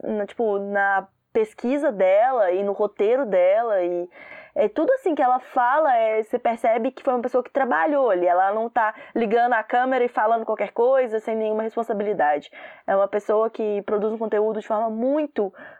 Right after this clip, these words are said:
cuidadosa e é um conteúdo muito maravilhoso. Ela tem alguma, alguma audiência na internet, é um canal relativamente grande, mas eu sinto que o nosso público não exatamente, é, intercala com o dela, então eu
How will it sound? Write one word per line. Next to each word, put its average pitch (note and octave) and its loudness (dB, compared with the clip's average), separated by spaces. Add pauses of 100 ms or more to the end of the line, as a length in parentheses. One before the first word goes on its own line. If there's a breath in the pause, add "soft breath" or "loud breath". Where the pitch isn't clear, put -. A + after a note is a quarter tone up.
cuidadosa G3+ 2
e G3+ 0
é G3+ 4
um G3+ 0
conteúdo G#3+ -2
muito B3 -2
maravilhoso. F#3 0 (320 loud breath)
Ela B3+ 2
tem F#4+ 0
alguma, A3+ 0
alguma G3+ 0
audiência G#3 -2
na G3 -2
internet, A3+ 0
é G3+ 2
um F#3 0
canal F3+ 0 (200 loud breath)
relativamente G#3 0
grande, A#3 0 (400 loud breath)
mas B3 0
eu C#4 2
sinto C#4 -2
que D4+ -4
o C#4+ 0
nosso C4+ 0
público C4+ -2
não B3+ 0
exatamente, B3 -2 (760 loud breath)
é, A3 2
intercala B3+ -2
com C#4+ 0
o C#4+ -2
dela, A#3+ 2
então G#3+ 0
eu G#3+ 2